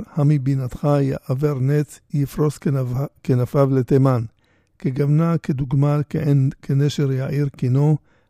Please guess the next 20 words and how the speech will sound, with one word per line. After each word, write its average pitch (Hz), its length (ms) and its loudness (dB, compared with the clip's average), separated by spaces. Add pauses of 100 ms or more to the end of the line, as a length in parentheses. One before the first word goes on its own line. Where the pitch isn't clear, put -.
היי 160 180 4
נשר 151 460 2
נץ 143 400 0
בהדי, 139 520 0 (120)
בהדי 135 400 -2
יונה, 139 460 2 (520)
בהדי 139 400 0
נץ, 151 360 2 (320)
וכל 170 320 2
מראה 151 300 4
דגדפין 139 680 0
כולהו 139 320 2
מצפצפן 143 760 -2
וחדן. 127 480 -2 (800)
חד 156 240 4
מסתרה 147 440 0
קמא, 143 460 2
סליק 139 440 -4
מיתתה 143 420 -2
לעילה, 139 480 0